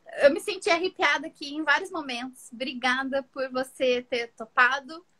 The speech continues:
essa live e ter, é, e, e falar pra mim, fi-, né,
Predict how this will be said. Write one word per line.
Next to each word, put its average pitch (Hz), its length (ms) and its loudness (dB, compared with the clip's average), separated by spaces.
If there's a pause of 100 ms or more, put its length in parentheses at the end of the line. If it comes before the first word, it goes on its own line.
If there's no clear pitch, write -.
(320)
essa 247 260 -8
live 269 720 -6 (340)
e 254 200 -10
ter, 254 720 -2 (420)
é, 226 400 -2 (360)
e, 392 260 -8
e - 40 -6
falar 523 240 -4
pra 523 140 -4
mim, 381 200 -14 (360)
fi-, - 300 -16 (160)
né, 320 320 -4